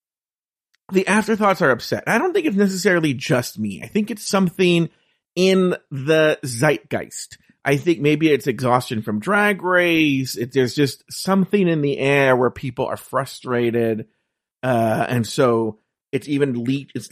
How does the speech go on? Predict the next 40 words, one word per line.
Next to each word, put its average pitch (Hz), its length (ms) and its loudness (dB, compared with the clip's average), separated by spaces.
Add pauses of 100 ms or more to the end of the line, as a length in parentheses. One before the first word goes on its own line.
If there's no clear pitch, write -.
leaching 147 420 -2
into 113 800 0
the 120 260 -2
things 135 220 0
that 117 120 0
they 113 120 4
enjoy 107 360 2
the 98 100 -6
most. - 500 -12 (600)
You 123 100 0
know, 101 360 -2 (420)
you 180 120 -6
know, 180 100 2
one 185 240 0
of 208 80 2
the 175 80 -4
things 165 320 -2
that, 135 300 0
uh, 107 360 -4
Bree 139 320 -6
told 196 460 -2
me 190 400 -6 (260)
was 110 300 0
that 117 160 4
the 117 80 2
Discord 147 480 2
was 110 100 -2
getting 113 220 0
too 131 140 -8
stressful 131 480 0
for 101 160 -6
her. 90 320 -6
And 101 100 -10
so 110 80 -12
she 139 120 -6
had 131 80 0
to, 101 180 0 (140)
to - 80 -4
disconnect 127 800 0
because 104 460 -4